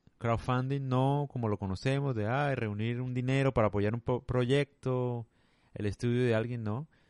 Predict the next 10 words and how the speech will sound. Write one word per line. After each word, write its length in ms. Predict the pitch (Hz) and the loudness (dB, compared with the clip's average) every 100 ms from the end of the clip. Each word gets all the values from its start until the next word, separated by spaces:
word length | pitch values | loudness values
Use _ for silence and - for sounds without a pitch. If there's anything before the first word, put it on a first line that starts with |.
| _ | _
sino 240 | 110 104 | -4 -2
crowdfunding 760 | 113 110 104 - 113 113 131 131 | 0 0 0 -2 -6 -6 -6 -4
de 80 | |
asesinatos, 800 | 117 117 - 104 98 110 107 - 87 | -2 -4 -6 -6 -2 -2 -2 -6 -10
decía 300 | 87 - 92 | -10 -8 -6
el 100 | 92 | -4
man, 320 | 92 90 87 _ _ _ _ - | -4 -6 -10 _ _ _ _ -4
en 100 | 101 | -2
el 100 | 98 | 0
futuro, 640 | - 98 113 113 92 80 | -2 -2 2 2 2 -6